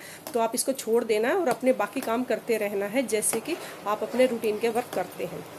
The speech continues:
ठीक है। और बीच बीच में इसको चला देना है। तो गाइस, आप देखेंगे कि दो घंटे के बाद ये देखो,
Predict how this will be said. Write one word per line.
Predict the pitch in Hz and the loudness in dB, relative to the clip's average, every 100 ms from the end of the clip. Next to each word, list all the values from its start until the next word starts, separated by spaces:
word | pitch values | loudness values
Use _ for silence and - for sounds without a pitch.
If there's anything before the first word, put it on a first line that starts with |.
| - | -8
ठीक | 254 247 | -6 0
है। | 262 | 2
और | 214 | 2
बीच | 202 254 285 | 2 0 0
बीच | 269 269 | -2 0
में | 269 | 0
इसको | 262 285 | 0 -2
चला | 277 214 190 | 0 0 0
देना | 185 175 | -2 -4
है। | 170 175 - - - | -4 -6 -10 -12 -6
तो | 226 | -2
गाइस, | 240 254 | 2 4
आप | 247 254 | 4 2
देखेंगे | 233 226 277 277 269 | 0 0 0 -2 -2
कि | 247 | -2
दो | 220 254 | 2 2
घंटे | 226 233 220 226 | 0 -4 0 0
के | 247 | 0
बाद | 190 214 208 | 0 0 2
ये | 220 | -2
देखो, | 202 196 262 | -4 0 0